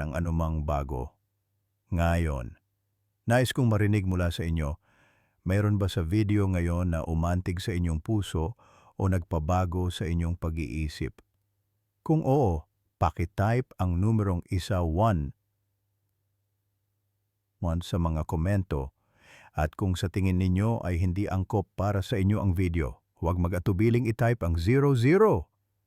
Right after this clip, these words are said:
Makakatulong ito sa akin na mapabuti para sa inyo at sa iba pa. At kung nakita ninyong nakakatulong ang video na ito,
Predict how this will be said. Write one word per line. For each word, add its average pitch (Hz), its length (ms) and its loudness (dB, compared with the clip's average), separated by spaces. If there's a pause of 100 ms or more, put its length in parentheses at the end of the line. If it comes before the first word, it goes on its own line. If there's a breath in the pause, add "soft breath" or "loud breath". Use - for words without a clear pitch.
(280)
Makakatulong 107 880 0
ito 110 160 0
sa 123 320 0
akin 117 320 2
na 92 80 2
mapabuti 104 640 2
para 107 320 0
sa - 160 -4
inyo 107 240 2
at - 160 -6
sa - 80 -2
iba 95 240 -2
pa. 73 240 -2 (560 soft breath)
At 85 160 -2
kung 80 240 -2
nakita 110 400 0
ninyong 110 400 4
nakakatulong 123 720 2
ang 98 240 2
video 131 320 4
na 120 80 2
ito, 90 400 -2